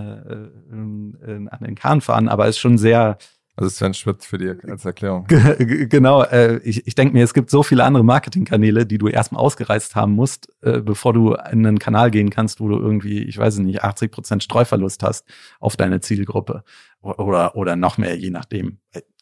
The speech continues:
Speaker 1: gibt natürlich auch Ausnahmen, aber beim Finanzprodukt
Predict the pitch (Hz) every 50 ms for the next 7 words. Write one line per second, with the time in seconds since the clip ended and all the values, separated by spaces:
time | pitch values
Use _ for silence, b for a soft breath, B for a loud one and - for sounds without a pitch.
0 | _ - - - - - 78 - - 92 - 107 101 - - 101 101 - 110 90
1 | 87 101 98 95 - 95 95 98 95 90 - 110 98 98 107 - - _ - -
2 | 98 98 - -